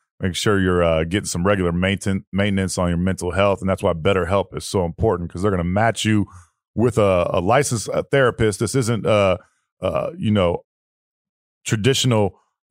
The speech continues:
therapy. You can do this from the comfort of your own home. You don't have to go anywhere. You don't have to wait in, uh, uncomfortable waiting rooms.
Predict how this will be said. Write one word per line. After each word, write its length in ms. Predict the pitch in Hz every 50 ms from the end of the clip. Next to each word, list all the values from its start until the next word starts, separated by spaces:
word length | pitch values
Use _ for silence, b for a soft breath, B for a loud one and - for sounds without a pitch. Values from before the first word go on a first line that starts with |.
| _
therapy. 360 | - 127 131 123 - - 90 80
You 100 | 90 101
can 100 | 107 101
do 100 | 110 117
this 260 | 113 107 98 - - - _ - - - -
from 120 | - 123 113
the 80 | 101
comfort 300 | - - 135 131 - 117
of 60 | 104
your 140 | 101 92 - 107
own 160 | 127 143 143
home. 440 | 110 120 135 139 139 135 143 139 - _
You 100 | 110 107
don't 100 | 107 107
have 100 | 113 92
to 80 | 92
go 220 | 82 80 101 117 135
anywhere. 300 | 131 127 120 127 127 123
You 80 | 127 127
don't 60 | 120
have 80 | 113 95
to 60 | 101
wait 240 | 104 107 110 104 90
in, 160 | 95 92 92 -
uh, 160 | - 101 98 - - -
uncomfortable 500 | 123 113 - 139 127 - 107 101 92 90
waiting 280 | 101 117 131 127 127
rooms. 360 | 127 127 135 131 131 131 123